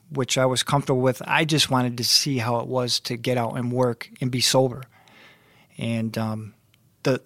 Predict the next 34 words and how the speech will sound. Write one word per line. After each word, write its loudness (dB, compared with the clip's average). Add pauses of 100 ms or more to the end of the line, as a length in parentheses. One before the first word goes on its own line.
(140)
I, 2
I, -10
there 2
was 0
no, 4
uh, 2
idea 2
that, -4
you 0
know, 0
I 2
would 0
be -2
working 0
here. -6
<laughs> -10
So 4
that 8
was, 4
you 4
know, 2
uh, -4 (120)
that 4
was 0
a 0
huge 4
surprise. 0 (200)
But 6
I 10
was 4
well 8
prepared 0 (380)
to, 0
um, -2